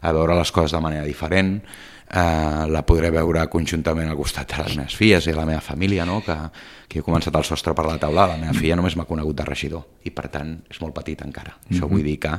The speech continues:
Speaker 1: toquen altres coses, però sí, em sentiré més alliberat per, per, per veure la política d'una manera diferent i espero poder participar-hi, doncs, a través d'altres mitjans, eh? A nivell associatiu, a nivell,
Speaker 2: Però vaja,
Speaker 1: però no polític.
Speaker 2: en, ens agafem aquest, eh,
Speaker 1: Mhm.
Speaker 2: aquesta reflexió de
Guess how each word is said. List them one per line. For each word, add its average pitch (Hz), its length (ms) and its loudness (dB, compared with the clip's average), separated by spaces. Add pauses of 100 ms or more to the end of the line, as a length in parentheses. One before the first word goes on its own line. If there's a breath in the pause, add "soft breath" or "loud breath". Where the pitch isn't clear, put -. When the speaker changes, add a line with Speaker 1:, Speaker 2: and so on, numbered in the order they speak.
(520 loud breath)
Speaker 1:
toquen 95 240 10
altres 90 280 6
coses, 104 260 6
però 90 160 4
sí, 73 240 0
em 73 160 -6
sentiré 78 500 -4
més 92 280 -2
alliberat 95 540 0
per, 85 160 2 (240)
per, 76 220 -2 (440 loud breath)
per 87 220 6
veure 104 380 10
la 98 140 4
política 90 380 -2
d'una 85 160 -2
manera 92 140 0
diferent 98 400 4 (100)
i 87 180 2
espero 87 440 2
poder 82 260 0
participar-hi, 92 800 -2 (760 loud breath)
doncs, 73 140 -8
a 76 80 -6
través 71 280 -4
d'altres 80 340 -4
mitjans, 85 540 -2
eh? 85 120 0
A 107 120 6
nivell 78 380 -4
associatiu, 90 720 4
a 80 40 -2
nivell, 80 400 -4
Speaker 2:
Però 135 160 8
vaja, 175 160 10
Speaker 1:
però 123 60 10
no 104 140 10
polític. 131 280 8
Speaker 2:
en, 123 80 8
ens 113 500 6
agafem 160 380 12
aquest, - 540 6
eh, 95 260 0
Speaker 1:
Mhm. 85 260 2
Speaker 2:
aquesta - 300 6
reflexió 110 400 8
de 101 200 6